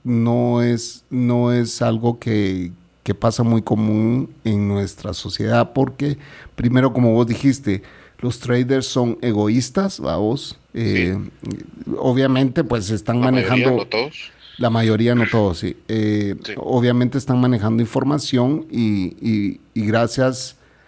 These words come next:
Speaker 1: gracias a que vos te encontraste con gente buena, creo que vos te convertiste también en,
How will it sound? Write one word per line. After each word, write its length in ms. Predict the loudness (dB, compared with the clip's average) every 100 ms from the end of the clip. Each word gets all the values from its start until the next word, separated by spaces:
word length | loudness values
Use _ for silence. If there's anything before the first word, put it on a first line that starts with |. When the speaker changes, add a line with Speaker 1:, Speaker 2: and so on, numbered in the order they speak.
| -20 _ -4
Speaker 1:
gracias 600 | 0 0 0 0 2 0
a 120 | -2
que 80 | 0
vos 220 | 0 2
te 80 | 0
encontraste 640 | 2 0 2 0 0 -4
con 200 | -6 -6 -6
gente 460 | 0 0 0 0
buena, 520 | 2 2 2 2 0 -4
creo 240 | -2 -2
que 80 | -2
vos 480 | -4 0 -2 -2 -10 _
te 160 | -8 -2
convertiste 640 | -2 -2 -4 -4 -4 -4
también 420 | -2 0 2 2
en, 160 | 2